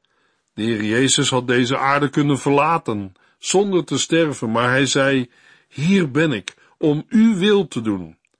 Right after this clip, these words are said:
En hij gaf zijn lichaam als offer voor u, jou en mij. Zoveel houdt hij van mensen.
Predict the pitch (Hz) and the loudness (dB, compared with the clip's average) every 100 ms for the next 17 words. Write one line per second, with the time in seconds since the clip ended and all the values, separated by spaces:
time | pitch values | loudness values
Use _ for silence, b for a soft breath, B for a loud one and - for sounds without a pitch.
0 | _ _ _ - 113 101 127 165 180 175 | _ _ _ -10 -8 -4 -2 0 -2 -4
1 | 135 131 - 104 110 135 147 143 107 92 | -4 -2 -2 -2 -2 0 0 0 -2 -2
2 | 120 131 156 160 - 101 101 131 156 147 | -2 -2 -2 -2 -4 -6 0 0 0 -4
3 | 113 104 110 139 - 147 165 175 127 - | -4 0 0 -2 -6 -6 -4 -4 -6 -10
4 | _ _ _ b b b b b - - | _ _ _ b b b b b -4 0
5 | 226 277 226 196 185 165 139 170 170 - | 4 2 2 2 4 2 2 2 2 0
6 | 135 131 123 117 104 104 - - | 0 0 0 0 -2 -4 -10 -14